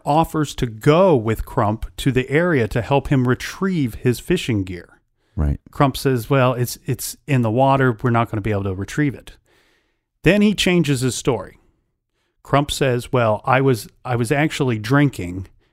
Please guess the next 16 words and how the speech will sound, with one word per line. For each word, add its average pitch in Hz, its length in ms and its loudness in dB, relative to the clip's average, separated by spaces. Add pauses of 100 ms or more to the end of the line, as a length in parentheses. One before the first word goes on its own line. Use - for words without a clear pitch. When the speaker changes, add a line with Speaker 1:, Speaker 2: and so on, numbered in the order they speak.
(200)
Speaker 1:
and 117 140 -4
fishing 101 520 -4
and 110 120 -4
had 104 100 -6
fallen 127 360 2
asleep. 127 600 -2 (420)
And, 117 320 0
and 123 260 0
when 131 320 2 (240)
some 170 260 0
point 123 400 0
I 117 340 -4
stumbled 143 580 2
into 117 600 0 (420)
the 120 80 -2
water." 101 380 -2